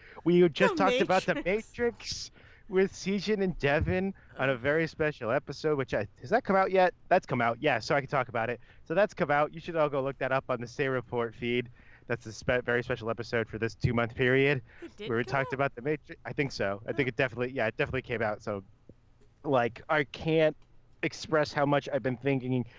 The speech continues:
Speaker 1: about how little reality matters, <laughs> Dale.
Speaker 2: Wow.
Speaker 1: Uh,
Speaker 2: That's fun.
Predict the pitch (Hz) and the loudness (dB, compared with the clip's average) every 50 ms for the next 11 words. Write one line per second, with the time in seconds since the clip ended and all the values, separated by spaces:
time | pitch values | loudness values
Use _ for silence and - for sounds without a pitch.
0 | - - - - 131 - 131 127 123 117 - - - - - - 151 147 147 147 | -20 -6 -2 -2 0 2 4 4 2 2 -2 -8 -20 -18 -6 -2 2 4 4 4
1 | 123 127 151 170 185 175 160 143 151 143 139 143 170 175 170 175 165 170 151 139 | 4 2 4 4 6 4 4 2 2 2 4 4 4 4 4 4 2 2 2 0
2 | 139 135 131 117 110 107 117 117 107 - - - - - - - - - 123 127 | 0 0 0 -2 -4 -4 -6 -6 -6 -8 -8 -10 -12 -16 -20 -10 -4 -2 0 0
3 | 120 - - - - - 139 - - - 196 - - _ - - - - - - | -2 -4 -8 -10 -8 -8 -8 -6 -2 0 0 0 0 _ -8 -6 -6 -6 -10 -14
4 | - - - - - - - - - - - - - - - - - - - - | -12 -10 -12 -12 -12 -16 -20 -20 -20 -20 -20 -20 -20 -20 -20 -20 -20 -20 -18 -18
5 | - - - - - - - - 233 254 311 415 480 302 - - - - - _ | -18 -18 -18 -18 -20 -18 -6 2 6 8 10 10 10 8 4 -2 -14 -20 -20 _
6 | _ _ _ _ _ - 180 196 208 208 196 180 160 139 120 107 233 233 349 494 | _ _ _ _ _ 4 6 6 8 8 8 8 6 6 2 2 2 4 4 4
7 | - - - - - 240 233 233 262 | 2 -4 -8 -10 -6 -4 -2 -2 -2